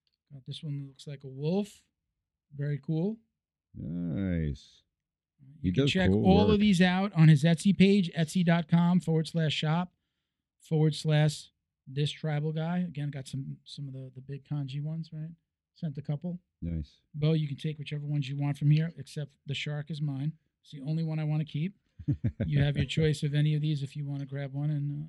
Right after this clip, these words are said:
Speaker 1: and add
Speaker 2: Cool,
Speaker 1: a
Speaker 2: I'll
Speaker 1: cheeky
Speaker 2: take a
Speaker 1: chain.
Speaker 2: look at 'em afterwards, yeah.
Speaker 1: So thank you, Patrick. Appreciate the, uh, the gifts.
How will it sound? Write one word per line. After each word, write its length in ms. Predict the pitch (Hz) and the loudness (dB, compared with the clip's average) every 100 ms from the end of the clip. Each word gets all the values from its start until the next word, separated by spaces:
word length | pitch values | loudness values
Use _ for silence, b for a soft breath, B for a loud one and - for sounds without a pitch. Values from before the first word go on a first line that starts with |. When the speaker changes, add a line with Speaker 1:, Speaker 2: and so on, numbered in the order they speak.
| 135 | -14
Speaker 1:
and 100 | 135 | -12
add 80 | 135 | -4
Speaker 2:
Cool, 120 | 78 | 0
Speaker 1:
a 80 | 69 | 2
Speaker 2:
I'll 60 | 69 | 2
Speaker 1:
cheeky 100 | 87 | 2
Speaker 2:
take 100 | 82 | 0
a 40 | |
Speaker 1:
chain. 80 | 80 | 0
Speaker 2:
look 120 | 78 | -2
at 100 | 78 | -2
'em 200 | 73 71 | -4 -4
afterwards, 340 | 76 - 78 76 | -6 -10 -14 -12
yeah. 80 | - | -4
Speaker 1:
So 160 | 156 160 | -2 0
thank 300 | 170 196 170 | 4 6 6
you, 80 | 170 | 6
Patrick. 540 | 202 196 - 202 - | 6 4 4 2 2
Appreciate 800 | 185 - 190 175 190 185 180 175 | -8 -4 -2 -2 0 2 2 0
the, 280 | 180 175 170 | 0 0 0
uh, 40 | |
the 100 | 160 | -2
gifts. 520 | 156 175 180 - - | 0 0 0 -2 -10